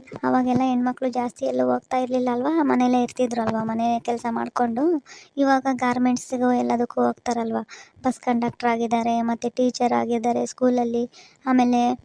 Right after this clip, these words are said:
ಎಲ್ಲ ಫೀಲ್ಡಲ್ಲೂ ಇದ್ದಾರಲ್ವಾ ನಮ್ಮ ಹೆಣ್ಮಕ್ಳು, ಪೈಲಟು ಸಹ ಆಗಿದ್ದಾರಲ್ವಾ ವಿಮಾನದಲ್ಲಿ, ಅದಕ್ಕೋಸ್ಕರ ಆಫೀಸ್ಗಳಲ್ಲೂ ಹೋಗ್ತಾರೆ ಕೆಲ್ಸಕ್ಕೆ ಹೆಣ್ಮಕ್ಳು. ಆಮೇಲೆ ಗಾರ್ಮೆಂಟ್ಸಲ್ಲಿ ಈ ಥರ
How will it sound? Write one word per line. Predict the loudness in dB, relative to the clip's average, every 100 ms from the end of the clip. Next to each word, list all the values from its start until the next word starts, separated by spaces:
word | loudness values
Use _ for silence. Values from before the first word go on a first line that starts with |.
| _ -4
ಎಲ್ಲ | 0 2
ಫೀಲ್ಡಲ್ಲೂ | 4 4 6 4
ಇದ್ದಾರಲ್ವಾ | 4 4 4 2 2
ನಮ್ಮ | 2 2
ಹೆಣ್ಮಕ್ಳು, | 2 2 0 2 2 2 -2 -6 -4
ಪೈಲಟು | 0 0 0 -2
ಸಹ | -2 0 2
ಆಗಿದ್ದಾರಲ್ವಾ | 0 2 2 2 0 0 2
ವಿಮಾನದಲ್ಲಿ, | 4 4 2 2 0 2 4 2 0 -18 -12
ಅದಕ್ಕೋಸ್ಕರ | -4 -2 0 -2 -2 -2 0 0 -2 _ -20 -10 -6
ಆಫೀಸ್ಗಳಲ್ಲೂ | -4 -2 2 2 4 4 4
ಹೋಗ್ತಾರೆ | 2 0 -2 -2
ಕೆಲ್ಸಕ್ಕೆ | -2 -4 -4 -4 -2 -2 -2 -6
ಹೆಣ್ಮಕ್ಳು. | -4 -2 -2 -2 -4 -4 -6 -12 _
ಆಮೇಲೆ | 0 2 2
ಗಾರ್ಮೆಂಟ್ಸಲ್ಲಿ | 2 2 2 0 -2 -2 0 0 0 -2
ಈ |
ಥರ | -2